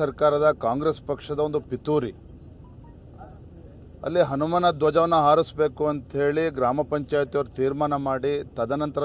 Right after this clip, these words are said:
ಧ್ವಜಸ್ತಂಭವನ್ನ ಸ್ಥಾಪನೆ ಮಾಡಿ ರಾಮಧ್ವಜನ ಹಾರಿಸಿದ್ರೆ ಅದನ್ನು ಕೂಡ ಪ್ರಶ್ನೆ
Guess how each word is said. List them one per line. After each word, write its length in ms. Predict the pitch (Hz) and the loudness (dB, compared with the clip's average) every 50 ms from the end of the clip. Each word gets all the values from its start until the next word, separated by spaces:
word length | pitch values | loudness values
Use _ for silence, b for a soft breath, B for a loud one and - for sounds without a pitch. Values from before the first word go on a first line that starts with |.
| 143 123 | -2 -2
ಧ್ವಜಸ್ತಂಭವನ್ನ 680 | 123 127 143 135 - - 151 143 143 143 143 143 147 135 - | -2 -2 -2 -4 -6 -8 -4 -2 -2 0 0 -2 -4 -6 -8
ಸ್ಥಾಪನೆ 420 | - - 123 117 120 113 127 139 139 139 135 | -6 -4 -2 -2 -2 -4 -6 -8 -6 -4 -4
ಮಾಡಿ 220 | 127 127 123 131 131 131 - - - - - - - - - - - - - - - - - - - - - - - - - - - - - - - - - - 113 | -4 -2 -2 -2 -2 -4 -6 -10 -18 -20 -20 -20 -20 -20 -20 -20 -20 -20 -20 -20 -20 -20 -20 -20 -20 -20 -20 -20 -20 -20 -20 -20 -20 -20 -20 -20 -20 -16 -8 -4 -2
ರಾಮಧ್ವಜನ 580 | 127 147 160 160 135 151 147 139 147 147 143 139 | 0 2 2 2 2 2 0 0 0 0 0 0
ಹಾರಿಸಿದ್ರೆ 360 | 139 135 127 - 139 143 139 120 | 0 0 0 -2 -4 -2 -2 -2
ಅದನ್ನು 220 | 113 131 147 147 143 - | -2 -2 -6 -6 -6 -4
ಕೂಡ 100 | 147 143 131 - | -4 -4 -4 -6
ಪ್ರಶ್ನೆ 260 | 117 110 - - 143 | -8 -10 -8 -8 -6